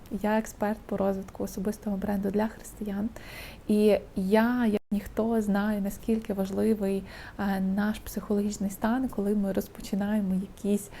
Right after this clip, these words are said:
е, взагалі проекти, будь-що, що може бути пов'язане із нашим майбутнім. Тому давайте глибше розбирати цю тему із не супердосвідченого експерта,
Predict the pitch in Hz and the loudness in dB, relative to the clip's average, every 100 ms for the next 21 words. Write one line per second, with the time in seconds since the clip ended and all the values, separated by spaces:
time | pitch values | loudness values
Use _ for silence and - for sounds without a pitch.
0 | - - - 190 185 196 196 196 202 190 | -16 -10 -6 -2 0 0 0 -2 -2 -2
1 | 190 - 208 214 220 220 - 196 180 202 | -2 0 2 4 4 0 -2 -2 0 2
2 | 233 226 - 214 214 - 202 - 202 214 | 0 0 -4 -4 -2 -4 -6 -2 0 0
3 | 214 190 220 220 190 190 208 220 196 208 | 0 0 0 -2 -4 0 0 2 0 -2
4 | - 214 202 208 - 214 208 202 220 220 | -2 0 2 0 -2 -2 -2 2 2 2
5 | 190 - - - - - - 208 208 226 | -4 -8 -16 -14 -14 -10 -2 2 4 6
6 | 233 - - - 208 190 196 233 233 202 | 6 4 0 -4 2 4 6 4 2 0
7 | 202 220 226 202 196 196 202 202 202 190 | 6 6 6 0 0 0 0 0 0 -4
8 | - 196 208 220 277 240 - - - - | -4 0 2 2 2 -2 -4 -14 -14 -14
9 | - 220 214 220 - - - 208 220 226 | 0 6 6 4 -12 -12 0 2 4 2
10 | 220 214 208 - 220 214 196 202 196 - | 2 0 -2 2 2 2 0 0 -2 0
11 | 208 214 - 240 | 2 2 2 -2